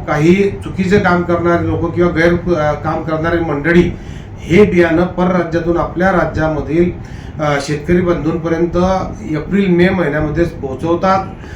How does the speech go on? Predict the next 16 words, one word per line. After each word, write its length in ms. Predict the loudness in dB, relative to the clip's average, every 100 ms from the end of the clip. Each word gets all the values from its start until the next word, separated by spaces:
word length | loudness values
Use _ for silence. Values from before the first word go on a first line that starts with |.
| -14 -8
आणि, 540 | 0 4 6 6 6
अ, 400 | 2 -2 0 -2
ब-, 280 | -6 -6 -6
शेतकरी 380 | -4 -4 0 2
बंधूंना 540 | 4 2 2 2 2 0
वीस 340 | 0 0 0 -2
मे, 240 | 0 0
बावीस 360 | 0 0 2 0
मे, 80 | -2
पंचवीस 420 | -2 -6 -6 -10 -8
मेच्या 320 | -6 -2 -2
दरम्यानमध्ये 720 | -2 -4 -2 -2 0 2 2
ज्यांच्याकडे 520 | 2 -2 -2 -2 -2
पाण्याची 540 | -2 -4 -6 -4 -2 -2
उपलब्धता 440 | 0 0 0 0
आहे, 500 | 2 2 2 -2